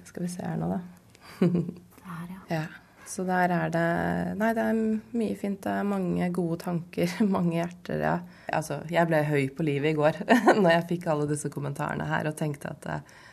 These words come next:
Speaker 1: kan det bli bedre nesten? Nå er det jo bare å se fremover. Og vi håper jo selvfølgelig på at vi er gravide om ikke så alt for lenge, så får vi bare prøve igjen. Det var ikke meningen at hun skulle leve, det tror jeg ikke. Og jeg tror at naturens gang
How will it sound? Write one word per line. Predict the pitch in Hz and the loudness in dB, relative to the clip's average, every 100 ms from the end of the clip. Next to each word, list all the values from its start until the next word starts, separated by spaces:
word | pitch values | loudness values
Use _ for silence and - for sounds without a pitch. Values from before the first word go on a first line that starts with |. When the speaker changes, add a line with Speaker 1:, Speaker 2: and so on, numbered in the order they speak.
| - - | -16 0
Speaker 1:
kan | 147 135 135 | 2 2 0
det | 147 | -2
bli | 143 - 143 | -4 -4 -2
bedre | - - - - | 0 -2 -4 -6
nesten? | - - 165 165 | -6 -6 -4 -4
Nå | 165 | -4
er | - 170 | -6 -6
det | 170 | -8
jo | 156 | -6
bare | 170 165 | -8 -10
å | 165 | -12
se | 170 | -14
fremover. | 165 175 160 165 175 - - - | -10 -8 -8 -8 -12 -14 0 6
Og | |
vi | 185 180 | 8 10
håper | 175 180 | 8 4
jo | 165 - | 0 0
selvfølgelig | 160 - 160 151 175 202 196 | -2 0 0 4 6 6 4
på | - 170 | 2 2
at | 170 - 165 | 2 -4 -4
vi | 156 156 | 0 0
er | |
gravide | 156 156 151 156 | 2 2 0 0
om | 156 | -2
ikke | 156 | -2
så | - | -4
alt | 160 | -4
for | - 165 | -2 0
lenge, | 160 190 | 4 6
så | 185 180 | 4 0
får | 180 - 170 | -4 -6 0
vi | 175 175 | 2 4
bare | 160 170 | 4 2
prøve | - 170 151 | -2 0 0
igjen. | 165 180 190 180 - - - | 2 4 2 0 -10 -16 -6
Det | 190 | -2
var | 165 151 160 170 | -2 -2 -2 -2
ikke | 175 | 0
meningen | 180 82 156 160 | 2 2 0 -2
at | - | -4
hun | 151 147 | -4 -4
skulle | - 170 165 | -6 -6 -4
leve, | 160 165 175 | -2 -4 -6
det | 175 | -10
tror | - 160 160 | -8 -6 -4
jeg | 160 160 | -6 -8
ikke. | - - - - - - | -16 -18 -20 -20 -6 6
Og | 180 | 8
jeg | 180 | 8
tror | 180 175 180 185 | 4 4 4 4
at | |
naturens | 190 185 185 - 156 165 170 165 | 2 2 0 -2 -2 -2 -2 0
gang | 156 170 | 2 4